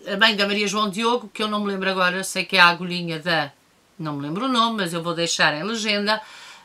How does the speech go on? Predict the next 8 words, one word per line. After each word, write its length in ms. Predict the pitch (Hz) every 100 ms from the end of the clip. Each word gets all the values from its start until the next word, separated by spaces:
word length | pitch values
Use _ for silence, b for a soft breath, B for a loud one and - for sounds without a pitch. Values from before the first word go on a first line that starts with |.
| _ -
eh, 640 | 220 220 208 202 196 185 - _ 220
gentilmente 600 | 214 277 262 226 214 196
fez 300 | - 208 208
e 80 | 208
nos 160 | 196
ofereceu 500 | 190 165 - 190 196
para 260 | - 190 185
sortear. 560 | - 156 - 135 107